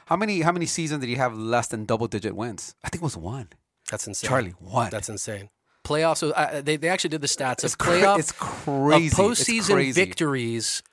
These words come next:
Speaker 2: and, like, it was, he was, like, twenty-three, and the next guy, uh, which I think was, like, I forget who it was, was, like, eleven.
Speaker 1: Yeah, and, and even though you know it's a team sport, of course it is, but the quarterback plays such an outsized role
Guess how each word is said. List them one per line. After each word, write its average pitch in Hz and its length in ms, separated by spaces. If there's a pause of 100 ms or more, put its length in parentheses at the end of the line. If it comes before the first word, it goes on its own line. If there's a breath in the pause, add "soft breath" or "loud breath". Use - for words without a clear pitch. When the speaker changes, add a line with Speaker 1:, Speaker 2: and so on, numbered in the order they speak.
Speaker 2:
and, 139 180
like, 139 260
it 165 140
was, 156 340
he - 140
was, 190 160
like, 151 160
twenty-three, 196 840
and - 100
the 143 60
next 175 300
guy, 123 440
uh, 143 80
which 131 180
I 131 60
think 151 200
was, 127 140
like, 120 340
I - 40
forget 180 200
who 139 100
it - 20
was, 123 240
was, 117 100
like, 113 220 (220)
eleven. 123 400 (160)
Speaker 1:
Yeah, 117 340
and, 170 140
and 185 100
even 247 120
though 247 60
you 196 120
know 180 320
it's - 180
a - 40
team 151 280
sport, 135 360
of - 120
course - 320
it 95 80
is, 90 180
but - 220
the - 60
quarterback 143 400
plays 123 200
such - 220
an 117 60
outsized 104 560
role 95 360